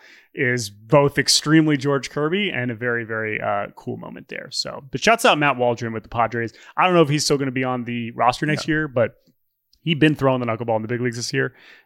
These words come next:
Speaker 1: and that is very cool to see.
Speaker 2: So thoughts to the Wakefield family.
Speaker 1: Mm-hmm.
Speaker 2: Um, really devastating news for the baseball world.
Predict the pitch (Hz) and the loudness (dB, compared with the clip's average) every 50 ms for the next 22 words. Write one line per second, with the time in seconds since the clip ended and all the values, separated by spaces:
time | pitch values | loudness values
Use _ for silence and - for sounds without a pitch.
0 | _ - 120 110 110 107 113 113 101 104 101 104 101 98 98 98 - _ - - | _ -12 -8 -4 -4 -4 -4 -6 -10 -14 -10 -10 -8 -8 -8 -10 -12 _ -16 -14
1 | 127 110 110 - - - - - - - - _ _ _ _ _ _ _ _ _ | -14 -14 -14 -18 -16 -14 -12 -12 -12 -12 -16 _ _ _ _ _ _ _ _ _
2 | - - _ - - - 120 117 113 - _ _ - 147 139 143 - - - - | -20 -20 _ -8 0 2 2 2 0 -4 _ _ 0 2 2 2 0 -6 -8 -10
3 | - - _ _ _ _ _ _ 196 _ - - - 120 107 - 107 113 107 98 | -12 -16 _ _ _ _ _ _ -20 _ -12 -6 -6 -6 -6 -4 -4 -6 -6 -6
4 | - - 110 98 - - 107 104 104 104 104 98 104 104 101 _ _ _ _ _ | -6 -10 -10 -10 -8 -8 -8 -8 -8 -10 -12 -14 -16 -16 -18 _ _ _ _ _
5 | _ - 135 160 _ - - - - - - - - - 123 117 107 101 98 95 | _ -18 -18 -18 _ -12 -12 -12 -10 -12 -12 -12 -4 0 0 2 2 0 -2 -6
6 | 101 - - 107 101 - 131 117 104 101 98 107 98 92 95 - - 104 95 90 | -10 -12 -10 -10 -8 -6 -4 -4 -6 -6 -6 -8 -8 -6 -8 -8 -8 -10 -12 -12
7 | 85 85 82 85 - - 95 87 80 90 80 - - - 80 78 85 78 69 _ | -14 -16 -16 -16 -16 -18 -18 -16 -16 -14 -14 -14 -14 -14 -18 -16 -16 -16 -16 _